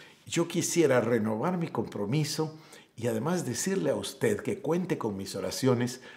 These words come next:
A veces no puedo contestar todos los mensajes al mismo tiempo, pero estoy continuamente orando y poniendo a cada uno, a cada uno delante del trono de la gracia.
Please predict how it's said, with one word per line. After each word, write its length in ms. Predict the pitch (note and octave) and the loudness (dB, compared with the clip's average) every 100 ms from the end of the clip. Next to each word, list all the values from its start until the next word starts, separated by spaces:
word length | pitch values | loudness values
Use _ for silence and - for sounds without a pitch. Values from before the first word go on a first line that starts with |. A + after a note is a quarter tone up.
| - | -12
A 100 | - | -4
veces 380 | A#2+ D#3+ D3+ B2+ | 0 2 2 2
no 200 | B2 B2+ | 2 2
puedo 320 | - F3+ F#3 | 4 4 4
contestar 640 | - A2 G#2+ G#2 - A2 - | 2 0 -2 -2 0 -2 8
todos 280 | E3+ F#3 A#2 | 10 10 8
los 180 | G#2 - | 4 0
mensajes 520 | F2+ A#2 C#3+ A#2 - | 0 4 4 2 -6
al 120 | D#2+ | -4
mismo 340 | A2+ F3 C3+ | 2 2 2
tiempo, 420 | - A2 F#2+ - D3+ - - - | 2 -2 -2 -8 -14 -18 -20 -10
pero 360 | - A#2+ A#2+ - | -2 2 2 0
estoy 460 | A2 - - E3 F3+ - | -4 -4 4 6 6 -2
continuamente 960 | G#2 F#2+ - E3 E3 D2+ A#2 C3 B2 | -4 -4 -4 -2 -2 0 2 0 2
orando 480 | G2 A2 D3+ E3 E3+ - - - _ | 2 4 2 0 -6 -10 -18 -20 _
y 80 | B2+ | -4
poniendo 500 | - A2 B2 A2 G2+ | -2 0 2 2 2
a 160 | F#2 | 0
cada 360 | - E3 G3+ G3+ | 0 4 6 8
uno, 320 | G3+ E3 G#2+ - - | 8 6 2 -6 -10
a 240 | A#2 - | -10 -8
cada 340 | - D#3+ G3+ G#3 | 0 4 6 6
uno 300 | G3 C3 G#2+ - - - | 6 4 2 -6 -18 -8
delante 640 | G#2+ G#2 A2+ C#3+ D#3+ - | -2 2 6 4 4 0
del 240 | D3 E2+ A2 | 0 0 -4
trono 380 | - A#2 A2+ G#2+ | -2 0 2 0
de 80 | |
la 120 | E2+ D#2 | -2 -6
gracia. 460 | - - - - | -8 -8 -10 -14